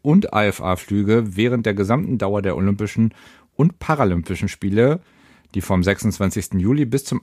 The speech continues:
achten September zwanzig vierundzwanzig dauern, zu regeln. Also eine echt lange Zeit. Um den Schutz der Eröffnungsfeier der Olympischen Spiele zu gewährleisten, wurde am zweiten Mai zwanzig vierundzwanzig das S U P A I P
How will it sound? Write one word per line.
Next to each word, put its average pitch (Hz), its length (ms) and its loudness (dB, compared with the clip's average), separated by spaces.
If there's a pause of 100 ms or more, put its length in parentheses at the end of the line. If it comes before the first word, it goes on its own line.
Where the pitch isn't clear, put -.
achten 143 340 -4
September 135 460 -2
zwanzig 95 340 -4
vierundzwanzig 90 640 -4
dauern, 82 300 0
zu 92 140 -6
regeln. 85 500 2
Also 78 220 -6
eine 78 180 -6 (100)
echt 101 220 -4
lange 87 180 -6
Zeit. 90 300 -6 (480)
Um 127 120 4
den 127 140 6
Schutz - 260 -4
der 107 140 2
Eröffnungsfeier 101 680 0
der 90 160 0
Olympischen 95 420 -4
Spiele 110 320 -4
zu 135 140 -2
gewährleisten, 131 600 2
wurde 117 260 0
am 101 220 0
zweiten 120 340 0
Mai 113 240 4
zwanzig 107 400 -4
vierundzwanzig 127 560 -2
das 98 220 -4
S - 160 -4
U 135 80 -8
P 117 260 0
A 107 120 0
I 101 120 -2
P 107 320 0